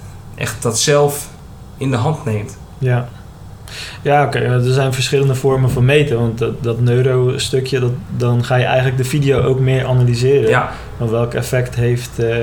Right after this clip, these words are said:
Speaker 2: de video en is dat het, het gewenste effect?
Speaker 1: Ja.
Speaker 2: En daarmee zou je misschien nog een re-edit kunnen doen op
Speaker 1: Ja.
Speaker 2: bepaalde frames of wat dan ook.
Speaker 1: A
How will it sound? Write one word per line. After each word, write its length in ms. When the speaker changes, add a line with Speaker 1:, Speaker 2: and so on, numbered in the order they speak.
Speaker 2:
de 80
video 420
en 120
is 140
dat 140
het, 140
het 100
gewenste 480
effect? 420
Speaker 1:
Ja. 280
Speaker 2:
En 60
daarmee 280
zou 180
je 60
misschien 300
nog 120
een 140
re-edit 520
kunnen 260
doen 280
op 120
Speaker 1:
Ja. 140
Speaker 2:
bepaalde 520
frames 520
of 120
wat 220
dan 100
ook. 100
Speaker 1:
A 40